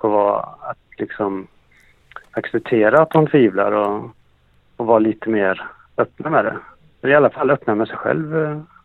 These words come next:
att de, att de har sina tvivel, att man inte försöker trycka undan det. Ehm, men jag tror det är lite förändring på gång.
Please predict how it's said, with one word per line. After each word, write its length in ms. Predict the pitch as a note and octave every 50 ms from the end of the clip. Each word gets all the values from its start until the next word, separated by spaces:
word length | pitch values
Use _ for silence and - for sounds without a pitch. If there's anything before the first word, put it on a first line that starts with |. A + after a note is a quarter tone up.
| _
att 120 | - B2+ -
de, 200 | C#3 C3 C3 C3+
att 140 | C3 A#2+ -
de 100 | C#3 B2
har 140 | A#2 A2 G2+
sina 220 | - C#3+ C#3 D3+
tvivel, 300 | - - A#2+ G#2+ G#2 G#2
att 160 | A2 A2 -
man 100 | A#2+ A#2
inte 120 | A#2 A#2 -
försöker 260 | - - - - -
trycka 280 | - - A2+ - B2 B2
undan 260 | A#2 G#2 G2+ A2 C3
det. 140 | C3+ - - - _ - - - - - - - - - - - - - _ _ _ _ _ _ _ _ - A2
Ehm, 640 | A2 G#2+ G#2 G#2+ G#2+ G#2+ G#2+ G#2+ G#2+ G#2+ A2 A2 - _ _ _ _ _ _ _ _ _ _ _ _ _ _ _ _
men 120 | - B2 C3
jag 120 | B2 -
tror 180 | - - F#3+ E3+
det 200 | D#3 E3+ B2+ A2
är 60 | A#2+
lite 380 | D#3 F3+ F3+ - F3 E3 D3+ C3 -
förändring 360 | E3+ D#3+ C#3 A#2+ A2+ A2+ A2+
på 60 | B2+
gång. 260 | C3+ C3 A#2+ A#2 A2+